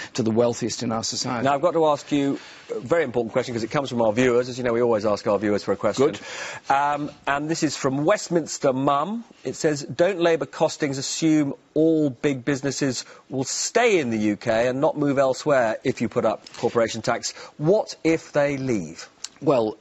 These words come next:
Speaker 1: they're still gonna be doing business in Britain, and our whole tax idea and our whole tax model is that you're taxed on the business you do in Britain.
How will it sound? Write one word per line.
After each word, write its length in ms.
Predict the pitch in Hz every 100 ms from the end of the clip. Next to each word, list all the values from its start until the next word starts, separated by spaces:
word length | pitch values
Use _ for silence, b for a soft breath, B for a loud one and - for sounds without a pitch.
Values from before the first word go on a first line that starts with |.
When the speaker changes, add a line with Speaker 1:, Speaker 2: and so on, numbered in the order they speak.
| _
Speaker 1:
they're 140 | 127 110
still 260 | - 185
gonna 160 | 151 120
be 120 | 110
doing 240 | 110 104
business 440 | 95 127 127 107 -
in 140 | 123
Britain, 480 | 82 95 - 92 95 -
and 240 | 101 98
our 180 | 107 120
whole 300 | - 139 127
tax 640 | - 123 - - - - - -
idea 560 | 98 95 87 117 127 113
and 140 | 101
our 60 | 92
whole 200 | 101 95
tax 360 | - 98 -
model 360 | 101 120 104 85
is 140 | 80
that 100 | 90
you're 140 | 101 101
taxed 560 | - - 151 - -
on 100 | 110
the 60 | 98
business 560 | 87 123 107 120 - 101
you 100 | 92
do 440 | 90 113 107 92
in 180 | 95 90
Britain. 460 | 85 127 127 80 -